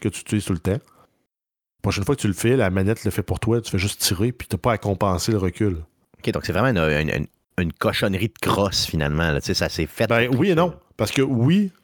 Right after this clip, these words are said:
Speaker 1: ça l'est quand tu l'utilises pour ça, mais c'est aussi un truc qui permet à des joueurs qui auraient des, des, des, des handicaps moteurs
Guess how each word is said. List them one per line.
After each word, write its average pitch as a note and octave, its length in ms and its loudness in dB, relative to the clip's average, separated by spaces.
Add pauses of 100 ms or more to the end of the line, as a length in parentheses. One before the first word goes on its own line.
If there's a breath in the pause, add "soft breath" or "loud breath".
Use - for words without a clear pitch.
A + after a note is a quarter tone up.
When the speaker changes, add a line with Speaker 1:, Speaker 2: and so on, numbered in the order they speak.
(360)
Speaker 1:
ça A2 220 0
l'est C3+ 420 2
quand G#2+ 140 0
tu - 160 -2
l'utilises A2 340 0
pour - 160 -4
ça, - 160 -2 (240)
mais G2+ 140 0
c'est B2+ 140 0
aussi B2 440 2 (220)
un A#2 100 2
truc - 220 -4
qui - 80 -6
permet A2+ 320 2
à A#2+ 100 4
des G#2 180 2
joueurs G#2+ 380 2
qui - 100 -4
auraient G2 200 0
des, F2+ 280 2
des, E2+ 360 2
des, E2+ 140 0
des F2+ 300 0
handicaps F#2 380 -2
moteurs G2 640 0